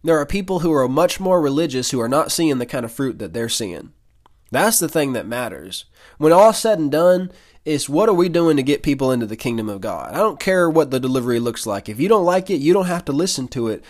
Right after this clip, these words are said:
But man, if it's getting people saved, let's do it. And, and I happen to like that <laughs> style of music, so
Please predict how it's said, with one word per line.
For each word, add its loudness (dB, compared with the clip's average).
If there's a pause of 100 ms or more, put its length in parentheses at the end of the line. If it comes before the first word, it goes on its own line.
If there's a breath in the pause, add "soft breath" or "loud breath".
(180 loud breath)
But -4
man, 0
if -4
it's 0
getting 2
people -4
saved, 0
let's -2
do -4
it. -14 (1200)
And, 0
and 2
I 4
happen 0
to -2
like 0
that -4
<laughs> -
style 4
of 4
music, -2
so 2